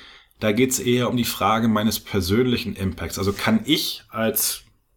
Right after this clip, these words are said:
Person direkt etwas bewegen? Da geht's also viel um das Thema Freiraum, Autonomie. Kann ich Entscheidungen treffen? Kann ich Projekte vorantreiben?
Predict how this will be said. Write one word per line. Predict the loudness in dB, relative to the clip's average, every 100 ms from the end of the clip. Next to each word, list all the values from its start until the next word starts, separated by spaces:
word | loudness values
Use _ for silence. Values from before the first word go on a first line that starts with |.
| _ _ -12
Person | -4 0 2 4 6 4 2 0
direkt | 2 2 0
etwas | -2 -8 -4
bewegen? | -2 2 4 2 0 -4
Da | -4
geht's | -4 -4
also | -4
viel | -4 -2
um | 0
das | 0
Thema | 0 -2
Freiraum, | -2 0 2 2 2 0 -2
Autonomie. | -4 0 2 4 4 0 -6 -20 -20 -20 _
Kann | 0 2 2 2
ich | 0 -2 -6 -12 _ -2
Entscheidungen | 0 2 4 4 4
treffen? | 2 -2 -2 -4
Kann | -2 0
ich | 0 0
Projekte | 0 0 0 -4
vorantreiben? | 0 0 0 0 0 0 -2